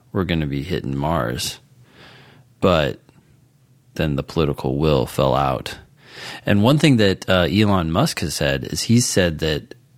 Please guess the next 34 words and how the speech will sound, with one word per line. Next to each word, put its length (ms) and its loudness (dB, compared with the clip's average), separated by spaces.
the 140 -4
reason 340 4
he's 280 4
working 380 -2
so 180 -2
hard, 200 2
or 60 -2
at 80 -4
least 240 0
one 260 4
of 60 2
the 80 0
reasons 320 -8
he's 200 -8
working 280 -10
so 120 -6
hard 280 -6
to 100 -12
get 160 -6
to 80 -6
Mars, 400 -2
is 140 2
that 100 2
he 140 -2
feels 320 4
like 160 0
this 220 -2
might 240 2
only 280 0
be 180 0
a 80 2
window 440 2
of 100 0
opportunity. 760 0